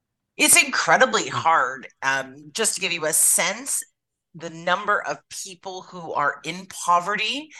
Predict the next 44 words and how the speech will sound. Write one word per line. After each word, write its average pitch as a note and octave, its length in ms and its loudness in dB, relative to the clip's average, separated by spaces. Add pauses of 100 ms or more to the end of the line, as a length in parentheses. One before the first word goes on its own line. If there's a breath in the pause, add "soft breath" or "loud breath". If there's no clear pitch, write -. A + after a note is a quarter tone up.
(160 loud breath)
has C3+ 180 -4
gone D#3 380 0
up E3+ 320 2
for - 180 -8
older D#3 340 -10
people D#3+ 420 -14
in C#3+ 100 -10
British C#3+ 300 -6
Columbia E3+ 580 -4
for C3+ 100 -16
the A#2 120 -10
last B2 600 -2 (140)
three E3+ 220 -14
years E3 400 -8
in E3 40 -10
a D3+ 60 -2
row, C#3 400 0
and C#3 160 -2
that A#2 240 -6
trend F3 640 -6 (280)
is D#3 180 -6
going D#3 380 -6
to D3+ 100 -14
continue. F3+ 800 -10 (380 loud breath)
With G3 200 -6
the G#3 80 -8
consumer G3 460 -2
price F3 420 -2
index F3 520 -4
going C#3 340 -6
up, G#3 260 0
the D#3+ 80 -12
cost D#3 380 -2
of D3+ 80 -8
everything F#3+ 420 -4
going D3 320 -10
up, D3 220 0
and B2+ 160 -16
fixed - 340 -2
incomes E3+ 480 -6
not C#3+ 300 -2
generally C#3 540 -4
matching F#3 460 -4
that, C#3 240 0